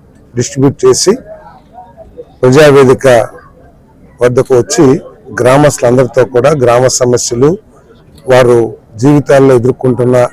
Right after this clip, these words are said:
అనేక సమస్యలు గురించి చర్చిస్తారు. తర్వాత కార్యకర్తలతో కూడా, ఈ నియోజకవర్గానికి సంబంధించిన కార్యకర్తలతో కూడా మీటింగ్,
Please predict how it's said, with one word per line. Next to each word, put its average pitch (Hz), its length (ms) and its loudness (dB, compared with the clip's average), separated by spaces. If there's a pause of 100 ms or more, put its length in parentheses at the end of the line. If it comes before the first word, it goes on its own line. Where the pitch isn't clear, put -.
అనేక 135 320 0
సమస్యలు 117 580 -4 (520)
గురించి 147 360 0
చర్చిస్తారు. 117 800 -4 (1300)
తర్వాత 139 640 2 (1800)
కార్యకర్తలతో 143 680 0
కూడా, 139 240 0
ఈ 147 160 0
నియోజకవర్గానికి 135 680 2
సంబంధించిన 123 380 -4
కార్యకర్తలతో 120 640 -4
కూడా 147 360 -2 (800)
మీటింగ్, 120 680 0